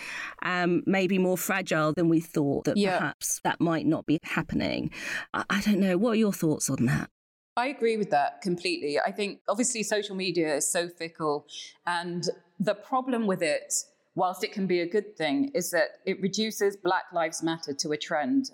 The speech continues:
Speaker 2: and a hashtag.
Speaker 1: Mm.
Speaker 2: And, you know, for, for some of us, as I said, this is something that is life or death on a lot of occasions. It's something that we
Speaker 1: Mm.
Speaker 2: live with every day.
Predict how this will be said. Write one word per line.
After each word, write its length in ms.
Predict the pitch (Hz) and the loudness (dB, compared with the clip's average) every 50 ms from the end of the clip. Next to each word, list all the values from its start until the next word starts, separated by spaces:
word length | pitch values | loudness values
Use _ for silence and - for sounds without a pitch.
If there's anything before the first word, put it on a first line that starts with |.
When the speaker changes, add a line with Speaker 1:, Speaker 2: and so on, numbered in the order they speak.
| _ - | _ -4
Speaker 2:
and 120 | 143 165 | -4 -2
a 40 | - | -2
hashtag. 560 | 147 - 160 156 - 190 196 190 185 180 185 | -4 -6 -6 -4 0 2 4 4 4 2 0
Speaker 1:
Mm. 140 | 180 175 170 - - - - _ _ - | 0 -2 -4 -6 -12 -16 -18 _ _ -6
Speaker 2:
And, 320 | 175 175 170 170 175 165 - | -4 -4 -4 -4 -4 -2 -2
you 80 | 190 | 0
know, 120 | 202 185 175 | 0 0 0
for, 140 | - 202 196 - - - - | -2 -2 -4 -4 -6 -6 -4
for 100 | - 208 | -2 -2
some 260 | 202 - - 247 240 | -2 0 -2 0 0
of 100 | 226 226 | 0 0
us, 200 | 175 160 - - | 0 -2 0 -2
as 100 | 170 170 | -2 -2
I 100 | 175 165 | -2 -2
said, 360 | 170 - - 196 185 147 135 143 | -2 -2 0 0 0 0 0 0
this 180 | 220 226 - 220 | -2 -2 -2 -4
is 80 | - - | -4 -4
something 440 | 285 - 302 - 190 190 185 175 | -4 -4 -2 -4 -4 -2 -2 0
that 200 | 175 180 170 - | 0 0 0 0
is 160 | 175 170 - 175 | 0 -2 -2 -2
life 280 | 180 185 185 185 - | -2 -4 -4 -4 -6
or 120 | 180 170 170 | -6 -4 -2
death 260 | 190 185 156 135 - - _ _ _ - | 0 0 -2 -2 -4 -10 _ _ _ 0
on 140 | 175 160 | 0 2
a 60 | 160 170 | 2 2
lot 180 | 160 160 - | 0 -2 -4
of 80 | 143 - 151 | -6 -8 -10
occasions. 640 | 139 156 180 165 165 160 160 160 143 139 139 139 | -8 -6 -2 0 0 0 0 2 2 2 2 2
It's 120 | 143 - | 0 -2
something 340 | - 185 180 180 175 170 170 | -2 -2 -4 -4 -6 -4 -4
that 140 | 165 - - | -4 -2 -2
we 80 | 170 170 | 0 0
Speaker 1:
Mm. 100 | - 175 | 2 2
Speaker 2:
live 200 | 180 175 170 165 | 2 2 0 0
with 160 | 160 156 139 - | -2 -4 -2 -2
every 280 | - 165 - 160 156 | -2 -2 -2 -4 -4
day. 320 | 156 175 165 139 131 139 | -2 0 0 0 -2 -4